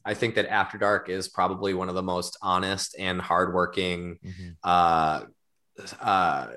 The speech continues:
Speaker 1: <sighs> I don't even, I don't even know what to call them as an entity, because it seems like they do a lot more than they do. It is, it is a, a show promoting company, but, um, they do a lot just to uphold the scene here,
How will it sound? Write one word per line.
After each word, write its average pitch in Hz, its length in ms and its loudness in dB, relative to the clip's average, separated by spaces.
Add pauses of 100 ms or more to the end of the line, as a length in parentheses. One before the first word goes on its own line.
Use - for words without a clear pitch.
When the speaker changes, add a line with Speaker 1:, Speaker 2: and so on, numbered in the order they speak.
(1000)
Speaker 1:
<sighs> - 60 -8 (600)
I 123 100 2
don't 170 160 4
even, 165 120 4
I 147 140 4
don't 185 120 2
even 196 200 2
know 165 240 2
what 147 240 2
to 135 80 -2
call 107 340 0
them 127 220 -2
as 110 140 -2
an 104 100 -2
entity, 127 500 -4
because 117 280 -4
it 104 100 -4
seems 120 320 -2
like 110 180 2
they 104 100 4
do 101 220 2
a 98 40 2
lot 98 220 4
more 95 200 -2
than 95 160 -6
they 92 100 0
do. 101 380 -4 (420)
It 120 100 0
is, 123 200 4
it 113 260 0
is 127 140 0
a, 107 540 2
a 107 40 -4
show 104 260 2
promoting 98 460 -4
company, 92 460 -4
but, 90 440 0
um, 90 540 0 (320)
they 123 140 4
do 147 180 0
a - 0 -
lot 120 340 2
just 117 240 -4
to - 160 -8
uphold 110 640 -2
the 104 80 -2
scene 113 360 -4
here, 80 440 -6